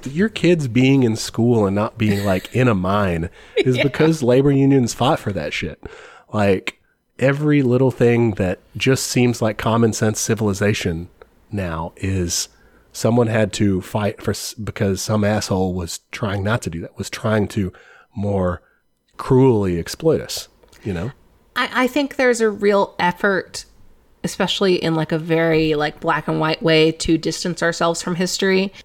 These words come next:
Speaker 2: You know, if you, if you think about, like, stuff like slavery and, and just imperialism in general, there's like, "Well, that was back then. That's not what we do now." And it's like,
Speaker 1: Yeah.
Speaker 2: I mean, that shit still goes on. It's just, a,
Speaker 1: Mm-hmm.
Speaker 2: it's got a different face, you know? Like, I
Speaker 1: Yeah,
Speaker 2: think
Speaker 1: we still do slavery. It's in prison.
Speaker 2: Absolutely, yeah. <laughs>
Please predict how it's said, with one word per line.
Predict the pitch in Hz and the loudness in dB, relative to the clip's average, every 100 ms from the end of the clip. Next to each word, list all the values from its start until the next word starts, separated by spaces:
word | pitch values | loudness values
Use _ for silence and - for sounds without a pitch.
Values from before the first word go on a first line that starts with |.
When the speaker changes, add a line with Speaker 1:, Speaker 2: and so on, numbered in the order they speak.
| _ | _
Speaker 2:
You | - 202 | 0 2
know, | 160 151 | 4 2
if | 151 | 2
you, | 185 165 | 0 0
if | 170 - | -2 -2
you | 165 | -2
think | 160 156 | -2 -2
about, | 151 151 147 - | -2 0 0 -2
like, | 160 156 - - | -6 -8 -12 -12
stuff | - 127 - | -6 -6 -4
like | 151 - | -6 -4
slavery | - 156 151 160 151 | 0 2 2 2 0
and, | 151 156 156 - | 0 -4 -6 -8
and | 147 143 147 143 | -8 -6 -6 -6
just | 147 147 - | -6 -8 -6
imperialism | 143 - 160 156 160 156 | -6 -2 0 2 0 0
in | 147 | -2
general, | 151 151 156 151 | 0 0 2 2
there's | 147 147 | 0 -4
like, | 139 | -4
"Well, | 175 208 | -4 0
that | 247 | 0
was | 196 - | 0 -2
back | 101 - | -6 -6
then. | - 107 | -8 -8
That's | 165 - | -8 -6
not | 156 | -6
what | - | -6
we | 160 | -6
do | 160 160 | -6 -2
now." | 135 120 | -2 -2
And | 156 | -4
it's | 190 202 | -6 -4
like, | 190 | 0
Speaker 1:
Yeah. | 123 87 85 - - - - | 2 0 -4 -16 -20 -20 -4
Speaker 2:
I | 247 | 0
mean, | 277 | 2
that | 277 | 2
shit | 262 294 | 0 -2
still | - - 254 | -2 0 0
goes | 233 226 220 | 2 2 2
on. | 196 156 | 2 2
It's | 156 - | 0 0
just, | 190 | -2
a, | 196 | -2
Speaker 1:
Mm-hmm. | 139 104 | 0 0
Speaker 2:
it's | - 110 | 0 0
got | 196 190 | 0 0
a | |
different | 180 185 190 180 | 0 0 -2 -2
face, | 170 147 143 - - | -2 -2 -4 -6 -6
you | - | -6
know? | 151 151 160 | -4 -4 -4
Like, | 160 139 - - - - - | -4 -4 -8 -14 -20 -20 -6
I | - | -2
Speaker 1:
Yeah, | 123 | 0
Speaker 2:
think | 180 | 2
Speaker 1:
we | 165 | 0
still | 165 156 | 2 2
do | 180 | 4
slavery. | 151 110 147 120 98 | 2 0 -2 0 -2
It's | 110 | 0
in | 131 | 0
prison. | 123 151 190 | 2 0 0
Speaker 2:
Absolutely, | - - 254 240 - 151 | -2 0 2 2 2 0
yeah. | 170 208 147 | 2 2 0
<laughs> | - | -2